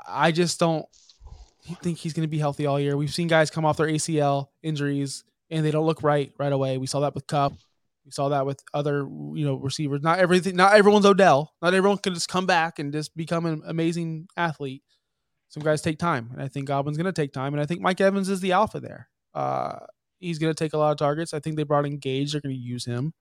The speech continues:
Um, you know, they're gonna just let God-, Godwin kinda ease into the role. They're not gonna push him right away. So it's gonna take down his total production at the end. But by week ten, he's gonna take over,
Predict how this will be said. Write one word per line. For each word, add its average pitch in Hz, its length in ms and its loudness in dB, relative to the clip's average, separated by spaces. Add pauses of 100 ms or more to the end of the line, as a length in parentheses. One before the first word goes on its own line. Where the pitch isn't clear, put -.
(680)
Um, 113 520 -8 (140)
you 147 100 -4
know, 151 240 -4 (260)
they're 147 80 -4
gonna 175 160 0
just 180 140 -2
let 190 120 4
God-, 180 300 8
Godwin 175 380 6
kinda 170 220 -2
ease 180 280 -2
into 180 240 0
the 170 100 2
role. 151 360 2 (140)
They're 156 120 -4
not 156 120 -2
gonna 170 120 -2
push 180 240 4
him 170 100 -2
right 160 100 4
away. 147 280 2
So 147 160 -6
it's - 80 -10
gonna 156 160 -4
take 165 180 -4
down 160 220 0
his 147 260 -6
total 175 240 2
production 165 540 2
at 139 80 -6
the 160 180 -2
end. 156 220 0 (400)
But 190 140 2
by 285 180 10
week 226 240 0
ten, 190 340 2 (160)
he's 190 140 -2
gonna 208 140 2
take 196 200 4
over, 170 360 6